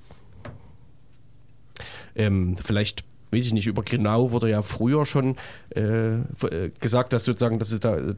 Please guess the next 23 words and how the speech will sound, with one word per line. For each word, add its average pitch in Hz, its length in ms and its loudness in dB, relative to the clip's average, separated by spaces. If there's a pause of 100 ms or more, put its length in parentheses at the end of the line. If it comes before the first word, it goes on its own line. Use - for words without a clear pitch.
(160)
zwei 127 200 0
Phänomene 123 420 2
parallel 120 480 2
gab, 110 260 0
ne? 131 120 4
Also 113 160 0
Grünau 113 400 0
war 117 100 0
einerseits 113 600 0 (160)
diese 117 220 -2
sogenannte 113 440 0
linken 131 360 0
Hochburg, 165 520 0
andererseits 139 440 2
aber 127 180 -2 (720)
Nazi-Hochburg. 107 920 0 (640)
Also 117 220 0
zur 113 240 0
Wahl 107 220 4
immer 127 480 2 (340)
P 127 140 2
D 117 120 2
S, - 360 0